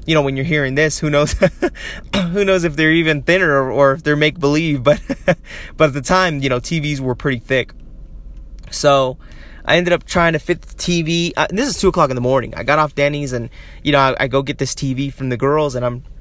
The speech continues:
trying to put in this Camaro, but it's so large, it's not gonna fit.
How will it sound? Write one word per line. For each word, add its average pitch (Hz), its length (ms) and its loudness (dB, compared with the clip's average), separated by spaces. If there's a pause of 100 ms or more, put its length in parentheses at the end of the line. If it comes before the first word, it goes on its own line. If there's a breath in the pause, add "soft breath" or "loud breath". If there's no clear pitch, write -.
trying 190 180 2
to 180 60 4
put 202 140 -2
in 180 80 -2
this 139 160 -2
Camaro, 143 400 4
but 120 120 -2
it's - 140 -8
so 202 240 2
large, 127 420 2
it's - 160 -8
not 151 140 2
gonna 117 140 -4
fit. - 420 -6